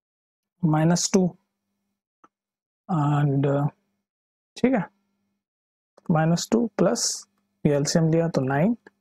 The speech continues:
देख लो ये आ गया, nine minus two seven, hence proved आरएचएस is equal to आरएचएस। तो ये plus वाला कर दिया, अब next alpha beta वाला भी करके दिखाओ। ये बस lengthy questions हैं,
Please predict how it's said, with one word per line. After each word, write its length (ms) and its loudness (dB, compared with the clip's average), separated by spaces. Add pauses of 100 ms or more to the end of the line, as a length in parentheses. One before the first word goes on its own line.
(440)
देख 180 0
लो 120 2
ये 120 2
आ 80 2
गया, 140 2
nine 220 2
minus 240 0
two 100 0
seven, 300 0 (360)
hence 220 0
proved 320 0 (1120)
आरएचएस 480 0
is 140 0
equal 200 0
to 120 0
आरएचएस। 640 -4
तो 60 2
ये 140 2
plus 300 0
वाला 160 2
कर 180 0
दिया, 300 0 (540)
अब 100 4
next 420 0
alpha 200 2
beta 220 2
वाला 200 0
भी 100 0
करके 260 0
दिखाओ। 380 0
ये 140 2
बस 220 -2
lengthy 360 2
questions 580 0
हैं, 200 -2